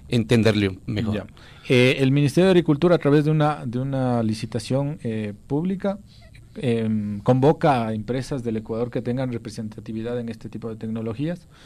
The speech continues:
Speaker 2: Hacemos una contratación pública a esta empresa. Esta empresa, em, programa durante todo un año monitorear las seis provincias que nosotros, eh, determinamos como zona de estudio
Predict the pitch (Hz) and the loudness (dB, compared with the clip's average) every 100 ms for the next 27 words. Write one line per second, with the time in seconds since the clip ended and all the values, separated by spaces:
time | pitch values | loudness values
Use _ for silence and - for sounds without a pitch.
0 | - - - - 131 131 135 135 131 123 | -20 -20 -18 -8 -2 2 2 4 4 4
1 | 120 117 113 127 120 127 127 123 117 120 | 4 2 2 0 0 2 2 2 2 0
2 | 135 120 135 151 170 - 113 127 117 120 | -2 -2 -4 -4 -4 -6 -8 -6 -6 -6
3 | 131 143 139 - 120 113 110 107 104 - | -6 -6 -8 -10 -10 -10 -10 -10 -12 -16
4 | - - 139 131 139 165 156 113 113 110 | -16 0 2 4 2 2 0 -2 -2 -2
5 | 110 113 147 139 131 147 170 156 120 113 | -2 -4 -4 -2 -2 -2 -4 -4 -6 -4
6 | 110 110 123 131 117 110 - 120 123 - | -6 -2 0 0 -2 -6 -6 -6 -8 -12
7 | - - - - 123 113 113 110 123 - | -20 -20 -16 -6 -2 0 0 -2 -6 -6
8 | 107 113 117 110 - 175 120 104 107 - | -10 -8 -10 -10 -12 -10 -8 -6 -10 -12
9 | - 113 107 110 110 117 117 117 110 120 | -12 -8 -2 0 2 2 -2 -4 -4 -2
10 | 113 127 135 151 | -2 -4 -4 -4